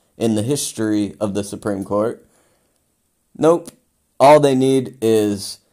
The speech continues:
to be black and a woman. That's Joe Biden for you, folks. This shit is just fucking stupid. Like, you think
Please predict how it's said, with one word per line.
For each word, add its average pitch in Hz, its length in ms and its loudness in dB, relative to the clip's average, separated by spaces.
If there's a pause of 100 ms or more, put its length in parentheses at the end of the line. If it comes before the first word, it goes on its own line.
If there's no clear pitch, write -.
(180)
to 120 80 -6
be 110 180 0
black 104 420 0
and 101 100 -4
a 98 80 -2
woman. 78 460 -8 (1120)
That's 104 300 -2
Joe 113 220 0
Biden 110 380 2
for 92 180 -6
you, 82 120 -8
folks. - 680 -8 (4000)
This 120 200 -6
shit 95 200 -6
is 95 160 -10
just - 380 -10
fucking - 360 -8
stupid. - 720 -12
Like, 104 460 0 (760)
you 135 200 0
think 190 600 -4